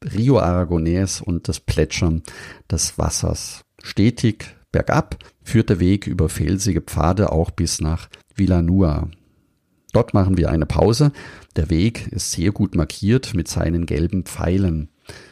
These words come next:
Und ebenso sehen wir immer wieder den neu markierten Weg Santo Grial, also für alle Tempelritter-Fans empfehlenswert. Er verknüpft die alten romanischen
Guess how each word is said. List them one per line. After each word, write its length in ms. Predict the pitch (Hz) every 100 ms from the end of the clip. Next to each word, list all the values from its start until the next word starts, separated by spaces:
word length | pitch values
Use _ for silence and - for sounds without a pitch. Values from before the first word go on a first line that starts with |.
| _ _ -
Und 80 | -
ebenso 480 | 90 110 - 127
sehen 300 | 123 113 104
wir 120 | 98 92
immer 260 | 120 139
wieder 260 | 107 123 123
den 320 | 98 87 85
neu 280 | 80 87 127
markierten 720 | 127 127 - 127 127 127 123
Weg 300 | 123 143 -
Santo 640 | - - 85 104 - 104
Grial, 640 | 95 95 87 82 92 80 71 - _
also 540 | - 87 82 87 80 76
für 440 | - 80 78 -
alle 360 | 90 87 78 -
Tempelritter-Fans 1120 | 87 139 - 85 78 78 - 76 92 107 -
empfehlenswert. 1040 | - 80 - 90 92 82 - - 73 - - - _
Er 120 | 80
verknüpft 920 | - - - 127 139 - - - -
die 340 | 92 87 85 80 -
alten 460 | 78 87 120 - 98
romanischen 880 | 82 78 78 92 110 - 90 90